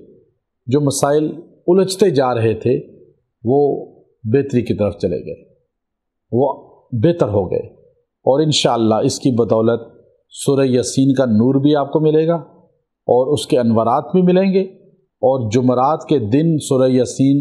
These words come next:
ये तीसरा जिलहिज्जा का ख़ास अमल है और बहुत से हमारे अकाबिर करते रहे। तीसरी जुमरात जिलहिज्जा,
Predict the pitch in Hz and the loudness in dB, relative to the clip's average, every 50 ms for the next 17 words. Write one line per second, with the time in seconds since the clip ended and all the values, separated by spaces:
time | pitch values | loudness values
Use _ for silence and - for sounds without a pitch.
0 | - - - - 120 113 - 135 127 - 147 147 143 131 120 127 117 107 - - | -2 -6 -8 -6 -6 -4 -4 -4 -2 0 0 0 0 0 0 0 -2 0 -2 -4
1 | 123 107 107 135 127 - - 123 - - - - 143 165 185 175 - 143 139 147 | -2 0 -2 -2 -2 -2 -2 -4 -4 -2 0 0 2 2 0 -2 -4 -4 -4 0
2 | 147 151 151 151 135 143 147 156 - - - _ _ _ _ _ _ _ _ - | 0 2 0 0 0 -2 -4 -6 -10 -18 -20 _ _ _ _ _ _ _ _ -2
3 | 127 127 107 104 120 117 143 165 - - - 170 147 139 139 131 131 135 135 135 | -2 0 0 0 0 2 0 0 0 0 0 0 0 2 0 0 2 0 0 0
4 | - - 127 120 131 139 127 - 131 - - - 135 131 120 131 143 - - 175 | 0 -2 0 0 0 0 0 0 -2 -2 0 0 0 2 2 0 0 0 -2 -2
5 | 165 - - 196 202 165 135 156 147 139 127 123 127 131 135 135 131 - - - | 0 0 0 2 2 2 0 0 2 2 2 2 0 0 -2 -2 -6 -10 -4 -2
6 | 131 117 - - - 135 113 98 110 104 | -2 0 0 0 -2 -2 -2 -2 -2 -2